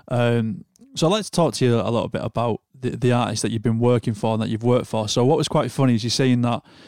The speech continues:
you know, he didn't really know who you were 'cause you did things in the dark. You end up working for a band who, um, notably,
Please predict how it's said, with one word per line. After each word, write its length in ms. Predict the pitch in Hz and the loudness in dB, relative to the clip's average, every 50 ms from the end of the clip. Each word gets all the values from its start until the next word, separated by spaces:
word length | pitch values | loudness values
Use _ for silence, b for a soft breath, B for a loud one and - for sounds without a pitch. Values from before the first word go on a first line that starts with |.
| B B B B B | B B B B B
you 80 | B 127 | B -2
know, 100 | 120 110 | -2 0
he 220 | 95 113 139 147 | 2 2 2 2
didn't 280 | 131 - 147 135 123 101 | 2 0 -2 -4 -2 -2
really 280 | 120 123 127 123 117 113 | 0 2 2 2 2 2
know 200 | 117 117 113 104 | 2 0 0 0
who 120 | 104 117 | 0 0
you 200 | 113 107 113 110 | 0 0 0 0
were 300 | 113 117 117 113 113 107 | 2 2 2 2 0 -2
'cause 180 | - - 104 113 | -4 -4 -6 -4
you 60 | 110 | -4
did 160 | 117 110 - | -6 -6 -4
things 260 | - 117 113 113 107 | -4 -4 -2 -2 -2
in 120 | 117 113 113 | -4 -4 -4
the 80 | 113 | -4
dark. 420 | - 117 117 113 110 110 - - B B B B B B | -4 -2 -2 -2 -4 -6 -10 -14 B B B B B B
You 160 | 139 147 180 | 2 4 4
end 140 | 202 185 - | 4 4 2
up 60 | - | 2
working 340 | 143 156 151 139 - 143 123 | 4 4 4 4 2 0 -2
for 180 | - - 131 | 0 2 2
a 80 | 120 117 | 2 2
band 440 | - 139 127 123 120 117 117 - - _ _ _ _ _ - | 2 0 0 0 -2 -4 -6 -8 -12 _ _ _ _ _ -2
who, 220 | 143 131 123 123 120 | 2 2 4 4 4
um, 320 | 120 120 117 120 117 107 - | 4 4 2 0 0 -2 0
notably, 720 | 127 135 143 165 165 - - 139 110 123 117 113 110 | 2 4 4 4 4 4 2 0 -2 -2 -4 -4 -6